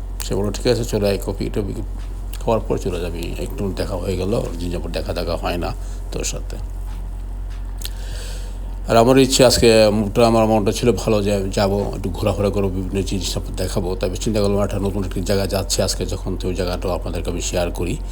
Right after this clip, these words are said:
জায়গাটা বেশ সুন্দর, আমার অনেক পছন্দ হয়েছে। তবে নেক্সট টাইম আমি আরও একবার আসবো সময় নিয়ে, দেখবো তাকে কবে তার হাতে সময় থাকে, কারণ যেহেতু আমি এই এরিয়াটা চিনি না, এলাকাটা।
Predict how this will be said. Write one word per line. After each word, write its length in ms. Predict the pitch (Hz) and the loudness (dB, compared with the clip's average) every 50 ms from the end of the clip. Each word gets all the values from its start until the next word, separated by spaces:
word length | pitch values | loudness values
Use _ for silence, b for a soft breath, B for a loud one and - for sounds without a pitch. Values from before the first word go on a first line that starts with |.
| B B B B B B B B B B - | B B B B B B B B B B -2
জায়গাটা 340 | - 95 98 92 90 90 92 | 0 0 2 2 2 0 0
বেশ 200 | 85 87 101 101 | 0 0 0 0
সুন্দর, 400 | - - - 120 107 104 110 110 | 0 2 2 4 4 6 6 4
আমার 240 | 104 95 92 90 90 | 4 2 2 0 0
অনেক 200 | 92 104 110 - - | 0 0 0 0 0
পছন্দ 340 | - - - 120 107 95 107 | -2 -4 -2 -2 -2 0 0
হয়েছে। 320 | 101 87 85 - - 113 | 0 0 0 -2 -2 -4
তবে 240 | - - 92 87 87 85 | -2 -2 -2 -2 -2 -2
নেক্সট 320 | 87 92 90 - - - | -2 -2 -2 -2 0 2
টাইম 100 | 127 110 | 2 2
আমি 120 | 101 98 95 | 4 2 2
আরও 160 | 92 92 101 | 2 2 2
একবার 300 | 104 95 90 98 110 101 | 0 0 0 2 2 4
আসবো 280 | 95 90 82 90 104 95 | 2 2 0 -2 -4 -4
সময় 380 | - - 101 98 95 92 87 | -2 -2 0 0 0 0 0
নিয়ে, 220 | 80 80 87 95 92 | 0 -2 -2 -2 -2
দেখবো 500 | - 92 82 - - 101 98 92 87 87 | -2 -4 -4 -4 -4 -2 -2 -2 -2 -2
তাকে 360 | - 87 80 85 90 87 - - - - - - | -2 -4 -4 -2 -4 -4 -4 -6 -6 -8 -6 -4
কবে 180 | - 95 87 87 | -4 -2 -2 -2
তার 140 | 87 92 90 - - | -2 -4 -4 -2 -2
হাতে 220 | - 98 - - | -2 -2 -2 -4
সময় 280 | - - 107 98 92 87 | -6 -4 -2 -2 -2 -2
থাকে, 300 | - - - - - 165 - - B B B B B B B B - | -4 -4 -6 -6 -6 -6 -6 -6 B B B B B B B B -2
কারণ 140 | 98 92 | -2 0
যেহেতু 240 | - 101 151 - - 95 | 0 0 0 2 2 0
আমি 140 | 92 95 | 2 2
এই 100 | 92 92 | 2 2
এরিয়াটা 260 | 92 95 98 87 95 90 | 2 2 2 2 0 0
চিনি 260 | - - 107 110 110 | 0 0 2 2 2
না, 200 | 101 92 90 85 | 2 2 2 0
এলাকাটা। 420 | 82 87 80 85 80 - - - | 0 -2 -2 -2 -2 -2 -4 -4